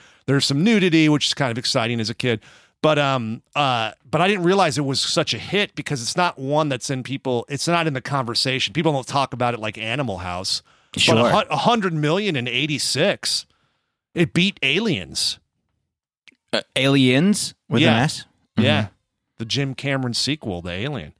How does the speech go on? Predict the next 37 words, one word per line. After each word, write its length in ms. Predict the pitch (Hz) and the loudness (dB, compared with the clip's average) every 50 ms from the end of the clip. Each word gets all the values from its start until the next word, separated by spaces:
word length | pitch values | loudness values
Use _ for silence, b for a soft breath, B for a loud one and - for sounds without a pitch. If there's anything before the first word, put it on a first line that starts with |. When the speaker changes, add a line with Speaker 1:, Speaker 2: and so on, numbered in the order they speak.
| _ _ _ _ _ _ _ _ _ _ _ _ _ _ _ _ _ _ - | _ _ _ _ _ _ _ _ _ _ _ _ _ _ _ _ _ _ 0
Speaker 1:
With 80 | 127 107 | 4 4
the 60 | 113 | 6
Speaker 2:
Wow. 100 | 117 101 | 6 6
Speaker 1:
space, 320 | 98 151 147 175 156 - - | 6 4 4 2 0 0 -2
with 140 | 127 135 - | -4 -6 -4
the 80 | 113 | -4
Space 400 | - - - 156 156 170 - - | -4 0 0 2 2 2 0 0
Marines. 540 | 139 117 101 95 87 78 78 - - - - _ _ _ - | 0 0 0 -2 -4 -6 -6 -4 -4 -4 -6 _ _ _ -8
And 80 | 98 | -4
that's 180 | 110 123 - - | -4 -4 -4 -4
a 40 | 110 | -2
hell 180 | 120 127 120 | 0 0 0
of 80 | 117 113 | 0 0
a 40 | 110 | 0
movie. 420 | 104 110 143 151 120 95 85 87 - - - | 0 0 0 -2 -2 -4 -10 -10 -12 -14 -12
Speaker 2:
A 40 | - | -8
hell 280 | - - - 120 120 113 | -4 0 2 4 4 4
of 100 | 92 90 | 2 2
a 40 | 92 | 2
movie. 440 | 90 87 85 82 - - - - - _ _ - - - | 2 2 0 -2 -4 -6 -10 -12 -16 _ _ -18 -12 -12
Speaker 1:
<laughs> 1080 | - - 170 156 147 - 147 - - 165 - - - 151 _ _ _ _ _ _ - | -8 -6 -6 -6 -6 -6 -8 -6 -8 -10 -10 -8 -16 -16 _ _ _ _ _ _ -2
I 80 | 170 185 | -2 0
showed 260 | - - 208 196 202 | 0 2 2 2 2
that 160 | 165 185 175 | 2 0 0
one 140 | 165 165 156 | 0 0 0
to 60 | 143 | -2
Stone. 360 | - - - 156 156 143 131 | -4 -2 0 0 0 2 0
He 80 | 117 120 | 0 -2
loved 280 | 117 123 127 113 110 107 | -2 -2 -4 -4 -6 -10
it. 140 | 92 _ _ _ - _ - | -12 _ _ _ -20 _ 0
Speaker 2:
Did 200 | 113 127 156 190 | 4 4 6 6
he? 200 | 226 240 233 - _ _ - | 6 4 2 0 _ _ 2
He 100 | 135 135 | 4 4
was 140 | 135 131 | 4 6
into 160 | 147 147 160 180 | 6 6 6 6
Speaker 1:
Yeah. 120 | 196 - | 4 2
Speaker 2:
it? 80 | 98 | 0